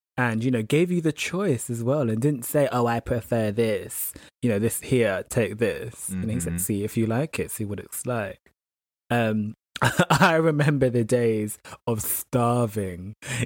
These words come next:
Speaker 1: you know, starving yourself if you knew you were gonna be taking wood.
Speaker 2: <sighs>
Speaker 1: All I'm gonna have today is ice cubes because I don't wanna be painting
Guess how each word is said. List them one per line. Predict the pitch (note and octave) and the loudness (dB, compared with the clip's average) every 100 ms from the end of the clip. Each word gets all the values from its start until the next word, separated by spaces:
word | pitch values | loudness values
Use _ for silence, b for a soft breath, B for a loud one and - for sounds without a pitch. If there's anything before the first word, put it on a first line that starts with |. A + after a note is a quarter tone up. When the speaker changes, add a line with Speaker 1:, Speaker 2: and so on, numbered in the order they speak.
| - | -2
Speaker 1:
you | A#2 | -2
know, | |
starving | - B2+ C3 B2 A#2+ | 0 2 2 2 2
yourself | A2 A2 - G#2 F#2+ - - | 0 -2 -4 -6 -8 -14 -6
if | A#2 - | -4 0
you | A#2+ | 2
knew | A#2 A2+ | 2 2
you | G#2+ G#2 | 2 0
were | |
gonna | G#2 G#2+ G2+ | 0 -2 -2
be | G2+ | -6
taking | G2 G#2 G2 G#2+ G2+ F#2+ B2+ - _ _ _ | -4 -4 -4 -6 -8 -10 -14 -18 _ _ _
wood. | G#2 A2+ G#2 - - _ | -6 -4 -4 -10 -18 _
Speaker 2:
<sighs> | _ D#3+ | _ -4
Speaker 1:
All | E3 E3 D3 B2+ A2 G3+ | 0 4 4 2 2 4
I'm | B3 A#3+ | 4 4
gonna | A3 | 4
have | G3+ G3 | 4 2
today | F#3+ E3+ | 2 4
is | D#3 D#3 | 4 4
ice | D#3 D3+ | 2 0
cubes | - C#3 A#2+ - | 0 0 0 -2
because | C3+ - B2+ A#2+ A#2+ A#2 B2 - - - - | -2 2 2 4 0 -6 -12 -16 -16 -6 2
I | C#3 | 2
don't | D3 | 4
wanna | C#3+ C3+ | 2 2
be | B2+ | 0
painting | - C3 C3 B2 B2+ C3 | 0 -2 -2 -8 -8 -12